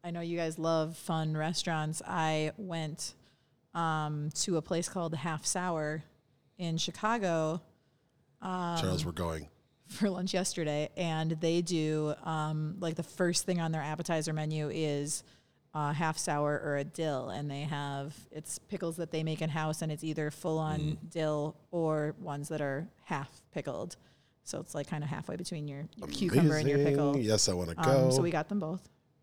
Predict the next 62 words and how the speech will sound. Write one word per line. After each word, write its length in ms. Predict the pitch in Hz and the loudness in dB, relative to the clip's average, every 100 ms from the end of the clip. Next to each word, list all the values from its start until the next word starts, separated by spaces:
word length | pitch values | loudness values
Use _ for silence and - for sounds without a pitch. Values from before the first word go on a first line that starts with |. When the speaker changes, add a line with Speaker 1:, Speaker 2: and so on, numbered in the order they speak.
| _ _ _ _ - - - | _ _ _ _ -20 -20 -2
Speaker 1:
And 60 | 180 | 0
they 60 | |
were 100 | 160 | 2
delicious. 840 | 143 139 - - - - - - - | -2 -6 -8 -10 -12 -12 -12 -12 -6
Speaker 3:
Mm. 280 | 98 85 73 | -4 -2 -4
Speaker 1:
It's 120 | 73 | -4
one 120 | 185 | 0
of 60 | 175 | 2
those 120 | 170 | 2
things 220 | 170 170 170 | 2 0 0
where 60 | |
you 80 | 160 | -2
keep 180 | - 170 | -2 -2
going 200 | 180 165 | -2 0
back 160 | 151 175 | 0 0
and 100 | 170 | -2
forth, 220 | 160 165 | -2 -2
and 100 | 160 | -4
you're 80 | 151 | -4
like, 160 | 151 | -4
"I 80 | 156 | -4
like 160 | 165 - | -4 -6
this 160 | 196 | -6
one 100 | 175 | -6
better. 240 | 160 95 - | -6 -8 -8
No, 180 | 185 180 | -4 -2
no, 120 | 190 | 0
no, 260 | 208 190 196 - | -2 -4 -8 -8
I 40 | 190 | -6
like 180 | 185 | -6
this 180 | 220 208 | -6 -6
one 100 | 185 | -4
better." 160 | 170 170 | -4 2
And 160 | 175 | 4
I 80 | 165 | 4
still 200 | 190 196 | 4 -2
don't 140 | 180 165 | -2 -2
know 100 | 160 | -4
which 140 | 156 | -6
one 100 | 160 | -6
I 60 | 151 | -4
like 220 | 156 - | -6 -6
better. 160 | 131 | -8
Speaker 2:
<laughs> 180 | - - | -8 0
You're 120 | 135 | 2
just 340 | 131 131 - 117 | 4 4 0 4
Goldilocksing 640 | 120 113 113 113 110 120 117 | 6 8 8 8 6 8 8
it, 100 | 113 | 8
but 80 | 113 | 6
you 100 | 107 | 6
never 200 | 98 104 | 6 4
find 240 | 98 101 | 4 2
the 40 | |
perfect 300 | 95 95 107 | 2 0 0
one. 160 | 110 110 | 0 0
You 100 | 101 | 2
just 160 | 101 - | 2 2
keep 200 | 104 - | 0 -2
going 220 | 87 90 | -6 -4
back 160 | 87 98 | -4 -4
and 80 | |
forth. 260 | 87 98 - | -6 -8 -10